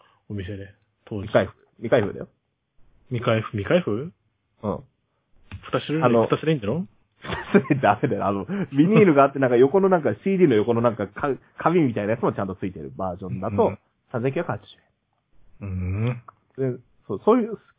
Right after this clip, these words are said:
Speaker 2: あれじゃん。ゲームソムリエってそういうことだよ。結局。
Speaker 1: 違うよ。
Speaker 2: 違うな。
Speaker 1: 違うよ。違うよ。
Speaker 2: 何、ゲームソムリエ？
Speaker 1: でも中身だけど。
Speaker 2: あ、そう。
Speaker 1: いや、これは面白いんじゃないっつって。な、こんな、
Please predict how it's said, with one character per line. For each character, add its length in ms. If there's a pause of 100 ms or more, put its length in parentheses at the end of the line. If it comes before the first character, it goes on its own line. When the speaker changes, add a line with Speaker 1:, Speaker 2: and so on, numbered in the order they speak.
(480)
Speaker 2:
あ 120
れ 80
じ 40
ゃ 60
ん。 180 (340)
ゲ 120
ー 40
ム 60
ソ 120
ム 80
リ 60
エ 20
っ 40
て 140
そ 80
う 40
い 40
う 20
こ 100
と 80
だ 80
よ。 80 (320)
結 140
局。 220 (320)
Speaker 1:
違 40
う 20
よ。 340 (680)
Speaker 2:
違 40
う 60
な。 80
Speaker 1:
違 40
う 220
よ。 120 (440)
違 60
う 20 (240)
よ。 180 (420)
Speaker 2:
何、 200
ゲ 100
ー 40
ム 100
ソ 60
ム 120
リ 60
エ？ 100 (320)
Speaker 1:
で 80
も 60
中 220
身 100
だ 100
け 100
ど。 80 (760)
Speaker 2:
あ、 120
そ 100
う。 20 (420)
Speaker 1:
い 60
や、 40
こ 80
れ 60
は 60
面 140
白 120
い 40
ん 20
じ 60
ゃ 40
な 80
い 40
っ 20
つ 20
っ 40 (200)
て。 560
な、 100
こ 120
ん 0
な、 80